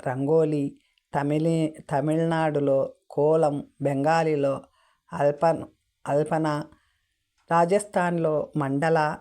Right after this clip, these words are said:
సంస్కృతంలో మండలం, రంగవల్లి-, రంగవల్లికలని అంటారు. దేశంలోని అన్ని ప్రాంతాల్లో ముగ్గులకు అత్యంత ప్రాధాన్యత ఉంది. ముగ్గులు వేయడం కూడా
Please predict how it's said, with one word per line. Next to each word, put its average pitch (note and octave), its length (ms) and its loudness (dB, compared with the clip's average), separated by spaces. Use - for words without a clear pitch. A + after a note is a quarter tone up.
సంస్కృతంలో D#3+ 960 -2
మండలం, D3+ 600 -2
రంగవల్లి-, D#3+ 960 0
రంగవల్లికలని D3+ 1300 0
అంటారు. C3 440 -6
దేశంలోని B3+ 1120 4
అన్ని F3+ 240 0
ప్రాంతాల్లో F3 960 0
ముగ్గులకు C#3+ 760 -2
అత్యంత F3+ 520 -2
ప్రాధాన్యత D3 920 -2
ఉంది. D#3 400 -2
ముగ్గులు G#3 340 2
వేయడం A3+ 480 6
కూడా G3+ 480 0